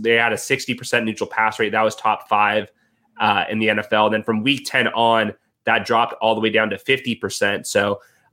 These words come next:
I think you're gonna see more, uh, the offense be closer to that fifty percent range, which means that Russell Wilson's gonna have some weeks where he only throws the ball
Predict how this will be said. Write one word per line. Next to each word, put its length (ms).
I 120
think 160
you're 100
gonna 140
see 340
more, 520
uh, 300
the 260
offense 320
be 140
closer 300
to 60
that 160
fifty 280
percent 340
range, 360
which 180
means 180
that 140
Russell 280
Wilson's 320
gonna 160
have 200
some 160
weeks 240
where 100
he 40
only 140
throws 280
the 60
ball 460